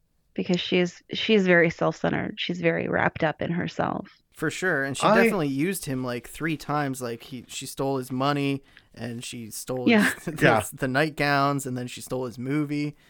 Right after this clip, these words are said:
Speaker 1: Mm-hmm.
Speaker 3: I, she, I mean, she's clearly self-absorbed.
Speaker 2: Yes.
Speaker 3: And I think, though, she's a creature of expectations. Like, at that moment, it's expected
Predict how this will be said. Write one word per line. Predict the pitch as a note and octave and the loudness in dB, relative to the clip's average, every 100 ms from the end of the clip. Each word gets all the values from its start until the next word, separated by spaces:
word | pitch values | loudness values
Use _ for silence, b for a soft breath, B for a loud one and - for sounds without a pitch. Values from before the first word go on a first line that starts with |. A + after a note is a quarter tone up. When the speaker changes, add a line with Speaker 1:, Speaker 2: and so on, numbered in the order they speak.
| b b b b _ _ _ _ _ _ - | b b b b _ _ _ _ _ _ 2
Speaker 1:
Mm-hmm. | A#3 C4+ C#4+ D4 B B B B _ _ | 4 6 4 0 B B B B _ _
Speaker 3:
I, | - E3+ - - | 4 4 2 -8
she, | B2+ D3+ | 0 4
I | E3 | 6
mean, | D#3+ | 4
she's | - D3 | 2 0
clearly | - F3+ E3+ | 2 4 4
self-absorbed. | - C#3+ A#2 A#2 G2 F#2 F2 - - _ _ | 2 2 2 -2 -2 -2 -4 -8 -20 _ _
Speaker 2:
Yes. | - A2 - - _ _ _ | -16 -16 -16 -20 _ _ _
Speaker 3:
And | C3+ B2 B2 B2 A#2+ - | 4 6 8 6 4 2
I | B2+ | 2
think, | A#2 - A3 - | 4 4 2 4
though, | C3 | 4
she's | A#2 - A#2 | 4 0 -4
a | |
creature | A2+ C#3 A#2+ B2+ A2+ | 0 0 2 0 2
of | A2 G2+ | 0 0
expectations. | A#2 - A2 - A#2 G#2+ E2 - - - _ _ _ _ _ _ _ - | -2 0 -2 0 -4 -4 -8 -14 -20 -20 _ _ _ _ _ _ _ 0
Like, | A2 A2 G#2 - - | 2 2 0 -6 0
at | A#2+ | 2
that | - C3+ A#2 | 4 2 4
moment, | B2+ B2 C#3+ C3 | 4 6 4 0
it's | A#2 - | -6 -6
expected | D3+ - - - - - - F#2+ E2+ | -6 -6 -10 -4 -4 -4 -6 -6 -6